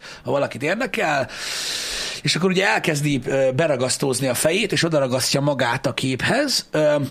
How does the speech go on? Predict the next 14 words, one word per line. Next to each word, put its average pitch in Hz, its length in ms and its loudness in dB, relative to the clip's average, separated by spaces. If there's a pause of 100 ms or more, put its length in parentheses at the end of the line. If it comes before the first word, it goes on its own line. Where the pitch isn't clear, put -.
(220)
miközben, 202 720 2 (120)
ö, 160 40 4
a 156 260 4
másik - 360 0
úriember 180 420 2
a 170 40 2
paradicsomszószt 208 720 0
a 190 60 2
fejére 208 480 2
és 190 220 2
a 165 60 0
nyakába 135 600 0
önti, 180 460 0 (480)
ö, 135 80 0